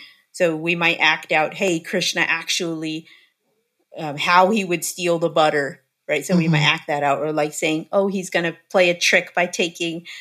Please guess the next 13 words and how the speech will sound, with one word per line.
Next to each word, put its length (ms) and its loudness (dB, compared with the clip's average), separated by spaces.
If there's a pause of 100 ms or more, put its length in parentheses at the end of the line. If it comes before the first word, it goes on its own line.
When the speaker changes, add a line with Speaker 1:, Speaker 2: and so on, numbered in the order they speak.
(160)
Speaker 1:
a 80 -4
stone, 720 0
throwing 400 4
it 100 2
at 240 2
the 80 0
woman 400 -2
carrying 360 0
the 80 2
pot 320 2
of 160 -4
milk, 320 2
and, 280 -4